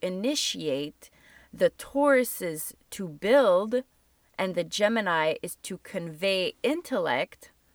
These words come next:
then the Cancer is to heal with love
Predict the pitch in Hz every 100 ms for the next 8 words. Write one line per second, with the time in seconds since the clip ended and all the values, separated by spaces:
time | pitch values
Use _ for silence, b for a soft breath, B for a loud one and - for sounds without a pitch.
0 | b b b b b b 190 226 233 240
1 | - - 294 339 370 - 180 160 180 b
2 | b b - 226 - 233 233 - - 269
3 | 302 254 165 147 - b 185 208 - 220
4 | 208 214 202 151